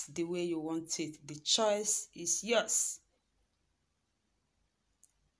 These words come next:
You can knot it this way. The choice is yours. If you are yet to subscribe to this channel,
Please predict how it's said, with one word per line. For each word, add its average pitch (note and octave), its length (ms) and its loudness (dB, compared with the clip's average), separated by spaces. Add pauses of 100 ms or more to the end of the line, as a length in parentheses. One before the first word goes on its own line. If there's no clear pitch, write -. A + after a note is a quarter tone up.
(160)
You - 160 -14
can F3+ 380 -2
knot G#3 380 -4
it F#3 260 -8
this E4 320 -2
way. C4+ 240 2 (1700)
The E3 100 -6
choice G3 480 0
is E3+ 240 -6
yours. - 480 -2 (680)
If A#3+ 140 -2
you C#4 60 10
are C4 80 12
yet E4 160 12
to A#3 80 -2
subscribe G#3+ 600 6
to F#3 100 -2
this F#3+ 380 -4
channel, F3 520 2